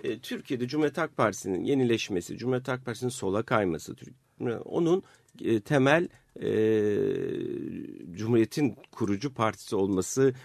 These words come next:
müdafaa <laughs> hukuk cemiyetlerinden bugüne ve izlediği çizgileri ciddi bir şekilde şeyden gözden geçirmesi gerekiyor.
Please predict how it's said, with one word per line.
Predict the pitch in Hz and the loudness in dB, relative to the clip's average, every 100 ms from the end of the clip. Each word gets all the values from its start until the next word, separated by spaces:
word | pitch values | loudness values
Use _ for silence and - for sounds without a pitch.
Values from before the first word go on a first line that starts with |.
| - 98 | -10 -2
müdafaa | 92 117 117 131 | 2 2 4 4
<laughs> | 123 | 4
hukuk | 120 131 127 | 2 -6 -8
cemiyetlerinden | - 127 104 104 - 107 113 110 117 104 | 2 4 4 2 -2 -2 0 2 0 0
bugüne | 117 107 90 123 127 - - - | -2 0 2 0 -2 -14 -18 0
ve | 101 98 | 4 4
izlediği | 117 110 110 117 127 | 2 -4 -4 -6 -4
çizgileri | 120 95 92 82 69 62 - | -4 -4 0 0 0 -2 -4
ciddi | 208 - 196 | -12 -6 -2
bir | |
şekilde | - 127 113 101 104 | 2 2 0 -2 0
şeyden | 110 95 107 - | 2 2 2 2
gözden | 107 104 127 113 | 0 6 8 8
geçirmesi | 90 - 73 - | 4 -2 -4 -4
gerekiyor. | 73 69 - 69 - | -6 -6 -6 -4 -4